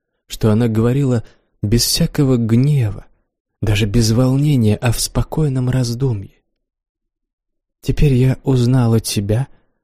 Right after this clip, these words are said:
поняла твою собачью натуру, способную боготворить того, кто попирает тебя ногами. И тем больше боготворить, чем больше тебя унижают.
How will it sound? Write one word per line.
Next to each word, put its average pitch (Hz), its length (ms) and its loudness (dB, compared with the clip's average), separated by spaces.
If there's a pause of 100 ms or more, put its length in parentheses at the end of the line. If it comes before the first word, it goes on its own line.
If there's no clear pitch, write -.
поняла 139 280 2
твою 131 240 0
собачью 120 540 -2
натуру, 123 460 0
способную 110 580 -2
боготворить 110 680 -2
того, 107 320 2
кто - 220 -4
попирает 107 540 0
тебя 120 240 2
ногами. 131 440 -2 (680)
И 135 80 2
тем 139 280 4
больше 147 320 2
боготворить, 123 540 -2
чем 131 360 2
больше 139 420 0
тебя 123 420 -2
унижают. 135 840 -2